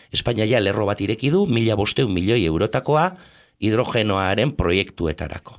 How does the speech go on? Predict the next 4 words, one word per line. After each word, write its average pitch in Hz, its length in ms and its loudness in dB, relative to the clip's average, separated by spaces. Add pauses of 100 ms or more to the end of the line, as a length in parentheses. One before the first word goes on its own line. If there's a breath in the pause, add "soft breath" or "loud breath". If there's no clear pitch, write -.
(320)
Beraz, 120 320 0 (480 loud breath)
uste 127 320 0
dut, 160 220 2 (480 loud breath)
eh, 113 180 2